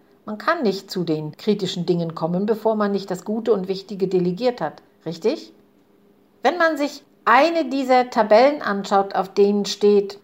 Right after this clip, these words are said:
dringend, aber nicht wichtig oder nicht dringend, aber wichtig, dann sollte man sich wirklich überlegen, was man weitergeben kann und was man wirklich selbst machen muss. Das ist es, worüber Führungskräfte nachdenken sollten.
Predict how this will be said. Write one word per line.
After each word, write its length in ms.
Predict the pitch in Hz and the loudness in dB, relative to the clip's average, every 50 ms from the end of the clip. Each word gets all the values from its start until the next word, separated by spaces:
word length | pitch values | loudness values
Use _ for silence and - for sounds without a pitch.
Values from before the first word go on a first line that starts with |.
| _ _ _ - | _ _ _ 0
dringend, 640 | - 196 190 240 285 311 262 208 160 147 139 - - - _ | 2 4 6 6 6 4 4 2 2 0 -4 -10 -14 -12 _
aber 220 | - 185 175 175 175 | -2 0 0 2 0
nicht 240 | 175 165 165 165 | -2 -4 -4 -4
wichtig 520 | 214 240 247 - - - 147 135 - - - _ _ _ _ _ _ _ | -4 -4 -4 -6 -6 -8 -8 -8 -10 -14 -20 _ _ _ _ _ _ _
oder 560 | - 180 170 170 170 170 165 160 147 139 135 - - - _ _ _ _ | 0 4 4 6 6 6 6 6 6 4 2 0 -6 -16 _ _ _ _
nicht 360 | - 240 311 311 - - - | 0 2 2 2 0 -2 0
dringend, 440 | 214 208 208 185 180 156 147 143 - | 2 2 4 4 2 -2 -4 -4 -6
aber 200 | - 147 139 147 | -4 -4 0 0
wichtig, 520 | 226 285 - - - 185 151 - - - _ _ _ _ _ _ _ _ _ _ _ _ - | 0 0 -2 -2 -4 -4 -4 -6 -8 -16 _ _ _ _ _ _ _ _ _ _ _ _ -6
dann 180 | 160 175 196 | -4 -4 0
sollte 240 | 202 247 277 311 320 | 2 2 2 2 2
man 200 | 294 277 277 269 | 0 -2 -2 -2
sich 180 | 262 269 262 - | -4 -4 -2 -2
wirklich 300 | 262 254 262 247 220 233 | -2 -2 -2 -2 -4 0
überlegen, 400 | 233 214 214 208 214 220 214 208 | 2 4 6 6 6 4 4 2
was 140 | 202 208 214 | 0 0 -2
man 140 | 214 190 | 0 2
weitergeben 640 | 185 185 180 185 - 175 165 170 160 160 160 160 160 | 2 2 2 4 2 0 0 0 0 0 0 -2 -6
kann 260 | - 175 156 165 202 | -6 -6 -6 -4 -4
und 140 | 240 247 247 | -4 -4 -4
was 160 | 240 226 - | -4 -4 -4
man 180 | 233 226 214 208 | -4 -4 -2 0
wirklich 300 | 214 214 214 214 190 185 | 0 0 0 -4 -4 0
selbst 320 | 196 185 185 185 - - | 0 0 0 -2 -4 -6
machen 240 | 185 180 175 185 170 | -8 -6 -4 -4 -2
muss. 580 | 165 170 160 156 147 - - - - - - _ _ _ _ _ _ _ _ _ _ _ _ _ _ _ _ _ _ _ | -2 -2 -2 -2 -4 -6 -10 -16 -20 -20 -20 _ _ _ _ _ _ _ _ _ _ _ _ _ _ _ _ _ _ _
Das 300 | - 208 226 - - - | 4 4 4 4 2 -2
ist 340 | - - 220 220 220 - - | -2 0 0 0 0 -2 -10
es, 180 | 156 147 - - | -10 -10 -8 -8
worüber 280 | 160 165 160 160 151 | -6 -4 -2 -2 -4
Führungskräfte 720 | 156 - 214 214 247 269 254 - - - 254 254 - 269 247 | -2 0 0 0 0 0 -2 -6 -4 -4 -4 -4 -4 -2 0
nachdenken 640 | 247 240 233 226 233 - 170 156 156 147 - 151 | 2 2 2 0 -2 -4 -4 -4 -4 -6 -12 -10
sollten. 420 | 143 147 139 139 139 139 - 143 | -6 -4 -2 -2 -2 -4 -8 -14